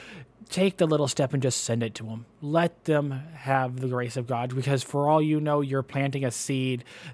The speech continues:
that only the Lord can water and grow. You may never see it,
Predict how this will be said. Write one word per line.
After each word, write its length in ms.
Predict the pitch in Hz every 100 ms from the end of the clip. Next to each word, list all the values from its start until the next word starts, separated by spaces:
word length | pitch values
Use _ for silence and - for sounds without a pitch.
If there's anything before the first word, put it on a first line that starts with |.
| -
that 160 | 147 -
only 300 | 143 147 143
the 120 | 135
Lord 360 | 127 131 123 120
can 200 | 123 117
water 320 | 120 117 117
and 100 | 117
grow. 440 | 123 113 110 113
You 180 | 123 131
may 160 | 135 135
never 260 | 135 131
see 340 | 120 - 147 147
it, 180 | 147